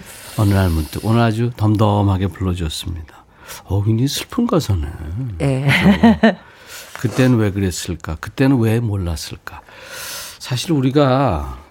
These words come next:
Speaker 1: 그때 <clears throat> 알았다면 하는 게 참 대부분이잖아요. 사람이 그렇게 사는 거죠. 음. 이 노래가 좀 아프군요.
Speaker 2: 네.
Speaker 1: 정수라 씨한테는.
Speaker 2: <laughs> 네.
Speaker 1: 근데 이
Speaker 2: 네.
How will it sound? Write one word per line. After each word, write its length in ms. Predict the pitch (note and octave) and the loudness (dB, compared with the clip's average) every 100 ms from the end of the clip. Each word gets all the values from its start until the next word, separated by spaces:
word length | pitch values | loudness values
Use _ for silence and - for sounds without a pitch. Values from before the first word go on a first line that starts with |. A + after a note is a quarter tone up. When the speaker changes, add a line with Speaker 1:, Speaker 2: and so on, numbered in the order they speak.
| - | -16
Speaker 1:
그때 680 | - - B3+ B3+ E3+ E3+ D#3+ | -4 4 6 6 4 2 0
<clears throat> 40 | |
알았다면 720 | - G#2+ C3 C3 E3 C#3 C3+ B2 | -2 -2 0 0 0 4 4 4
하는 280 | A2+ A2+ | 2 0
게 140 | G#2+ C3 | -2 -6
참 320 | - - C#3 - | -8 -10 -10 -10
대부분이잖아요. 1160 | - A#2+ D#3 E3 G3 G#3+ G#3 E3 G#2 G2+ C#3 G#2+ E2+ | -4 0 0 0 0 0 2 2 0 -2 -4 -6 -10
사람이 420 | - F#2+ F#2+ A#2 | -6 -4 -4 -6
그렇게 260 | G2+ - | -10 -12
사는 340 | - - A#2+ A#2 | -10 -4 -4 -4
거죠. 300 | D#2+ - D#2+ E2+ - _ - D#2+ | -6 -8 -12 -12 -20 _ -12 -10
음. 400 | D#2 D#2 D2 D2+ - _ - - - - - - - - | -8 -8 -10 -14 -20 _ -20 -20 -18 -20 -20 -20 -20 -2
이 80 | C#3+ | 4
노래가 280 | D#3+ E3+ F3 | 6 6 4
좀 140 | E3+ | 2
아프군요. 680 | B2+ G2 - C#3 C#3+ F#2+ D2 - | 0 -2 -4 0 2 2 -4 -8
Speaker 2:
네. 100 | D3 | -2
Speaker 1:
정수라 360 | C#3 G#2+ G#2+ F3+ | 2 2 2 2
씨한테는. 600 | E3+ A3+ G#3+ - G#3+ - | 2 2 2 2 0 0
Speaker 2:
<laughs> 140 | - - - - - - | -8 -10 -12 -14 -16 -12
네. 220 | C#3 C#3+ - _ - - - | -10 -10 -14 _ -16 -6 -4
Speaker 1:
근데 520 | E3 F#3+ F#3 E3 D3 | 0 2 4 4 2
이 640 | - C#3+ C#3+ C#3+ C#3 C3+ | 2 4 6 6 6 4
Speaker 2:
네. 40 | C3 | 2